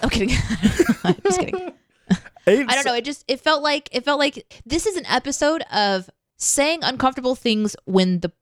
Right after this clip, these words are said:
Speaker 1: uh, writing or the plot wants you to feel uncomfortable.
Speaker 2: Mm-hmm.
Speaker 1: And it,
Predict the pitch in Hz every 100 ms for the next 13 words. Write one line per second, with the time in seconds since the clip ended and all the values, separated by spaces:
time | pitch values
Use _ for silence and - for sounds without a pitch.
0 | _ _ - 180 175 165 165 143 196 196
1 | 226 240 196 170 - 208 - 180 175 196
2 | 208 214 180 - 185 185 180 165 - 147
3 | 147 85 135 127 127 120 185 185 180 _
4 | _ _ 208 -